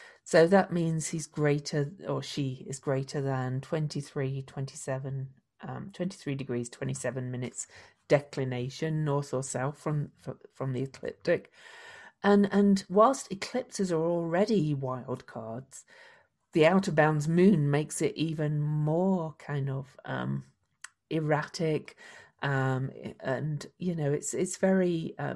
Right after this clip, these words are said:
people who are very innovative. Bjork, if, if you know Bjork, is,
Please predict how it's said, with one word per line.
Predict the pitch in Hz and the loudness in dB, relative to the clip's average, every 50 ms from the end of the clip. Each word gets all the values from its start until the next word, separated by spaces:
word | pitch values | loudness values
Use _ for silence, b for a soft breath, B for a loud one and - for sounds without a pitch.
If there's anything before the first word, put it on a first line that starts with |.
| - - | -8 -8
people | - - 226 202 - 208 185 | -4 -4 -4 0 2 2 2
who | 190 190 180 170 165 | 2 2 0 2 2
are | 156 | 0
very | 151 151 156 151 147 147 147 143 147 147 | 2 2 2 2 2 2 2 0 0 -2
innovative. | - - 143 151 156 147 135 131 127 - - 127 120 123 135 - | -2 -2 -2 -2 -2 0 -2 -2 -4 -2 -4 -4 -4 -4 -6 -6
Bjork, | - 175 185 202 202 180 135 - - - - b b b b b b b - | 0 4 6 6 6 6 4 0 -2 -8 -18 b b b b b b b -12
if, | - 143 - - - | -12 -12 -10 -8 -6
if | 147 147 - - | -6 -6 -6 -4
you | 147 139 | -4 -2
know | 139 143 147 135 135 | -2 0 0 -2 -2
Bjork, | 135 135 139 135 135 127 123 - - - - _ _ | -2 -2 0 0 0 0 -2 -6 -8 -14 -20 _ _
is, | - 151 147 139 143 143 - - - | -2 0 2 2 2 0 -4 -6 -6